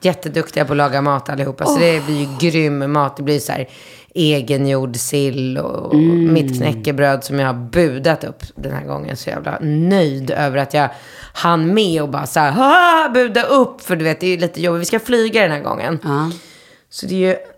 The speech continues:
Speaker 1: det tar ju mycket plats i bagaget.
Speaker 2: Mm.
Speaker 1: Vi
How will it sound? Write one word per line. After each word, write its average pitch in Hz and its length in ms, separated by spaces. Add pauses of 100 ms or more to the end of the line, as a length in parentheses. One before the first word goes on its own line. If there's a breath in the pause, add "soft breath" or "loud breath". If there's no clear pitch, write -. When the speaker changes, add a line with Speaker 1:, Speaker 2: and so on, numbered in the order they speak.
(180)
Speaker 1:
det 180 80
tar 214 100
ju 196 60
mycket 180 260
plats 180 240
i 165 40
bagaget. 175 460 (420)
Speaker 2:
Mm. 139 440
Speaker 1:
Vi 170 180